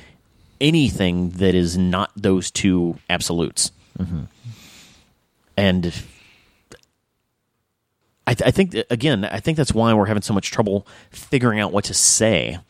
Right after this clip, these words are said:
Speaker 2: Yeah.
Speaker 1: about Splinter, is because he's just, he's, he, someone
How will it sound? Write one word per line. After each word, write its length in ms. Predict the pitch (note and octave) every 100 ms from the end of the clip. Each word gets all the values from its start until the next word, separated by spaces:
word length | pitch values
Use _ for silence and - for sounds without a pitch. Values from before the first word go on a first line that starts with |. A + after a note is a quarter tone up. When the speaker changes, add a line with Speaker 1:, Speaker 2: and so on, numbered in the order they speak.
| _ _ _
Speaker 2:
Yeah. 160 | F2+ D2
Speaker 1:
about 220 | G2+ F#2
Splinter, 460 | - - D3 B2 F2
is 100 | F2
because 360 | G#2 G#2 F#2
he's 200 | - G#2+
just, 320 | - B2 - - - - - _ _ _ _ _ _ _ -
he's, 520 | A#2 A2 F#2+ - - _ _ - - _ _ _ _ _ _ _ _ - -
he, 280 | C#3+ E3 -
someone 520 | - F3 F3+ F#3 E3